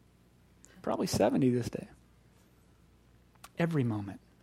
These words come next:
Every moment. That's the call. That's the commission. So let's go. Let's pray.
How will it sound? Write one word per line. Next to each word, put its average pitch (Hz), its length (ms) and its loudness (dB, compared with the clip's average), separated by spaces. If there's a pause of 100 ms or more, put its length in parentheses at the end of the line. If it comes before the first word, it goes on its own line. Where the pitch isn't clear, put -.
(1500)
Every 240 280 0
moment. 107 400 -2 (1700)
That's 175 220 -2
the - 120 -6
call. 107 420 -10 (160)
That's 147 180 -2
the - 100 -4
commission. 113 580 -4 (640)
So - 120 -8
let's 131 180 -4
go. 110 160 -8 (480)
Let's - 100 -6
pray. 117 220 -4